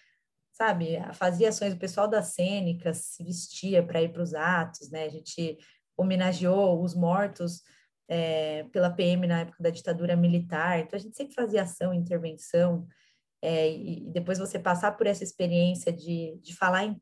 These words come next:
público, sabe? Então, é, é, e outro aspecto também, acho que da, da luta que, que me encanta, que me inspira, são os laços de confiança que você cria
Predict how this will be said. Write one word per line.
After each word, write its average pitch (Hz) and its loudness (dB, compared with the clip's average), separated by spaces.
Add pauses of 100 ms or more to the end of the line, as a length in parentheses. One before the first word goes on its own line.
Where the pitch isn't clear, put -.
público, 175 0
sabe? 160 -4
Então, 175 -4 (440)
é, 160 -4
é, 156 -6 (960)
e 208 6
outro 240 8
aspecto 208 0
também, 180 -2
acho 170 -4
que 175 -16
da, 175 -4
da 160 -2
luta 175 -4
que, 170 -4
que - -10
me 170 0
encanta, 170 -2
que 175 -10
me 156 -8
inspira, 202 -4 (540)
são 226 0
os 208 -4
laços 262 2
de 247 -8
confiança 240 -2
que 240 -10
você 240 4
cria 190 -2